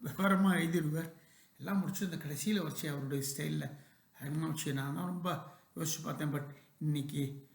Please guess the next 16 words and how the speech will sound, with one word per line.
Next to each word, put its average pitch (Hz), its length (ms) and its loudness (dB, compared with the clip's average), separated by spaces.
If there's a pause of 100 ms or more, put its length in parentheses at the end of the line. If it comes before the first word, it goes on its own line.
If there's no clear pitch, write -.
(260)
உனக்கு 147 260 -4
நோன்னு 185 280 6
சொல்ல 147 280 0
நிலைமையில 147 480 0
நான் 143 160 2
இருக்கேன் 147 280 2
பத்தியா, 139 420 -2 (300)
அதுக்காக 156 380 0
தான் 165 260 -2
நோ 160 300 -2 (300)
என்னமோ 151 280 0
அப்படின்னு 143 260 -2
அவர் 139 220 -2
முடிக்கிறது. 139 580 2 (1200)
அப்புறம் 160 300 -2
இப்போ 175 600 2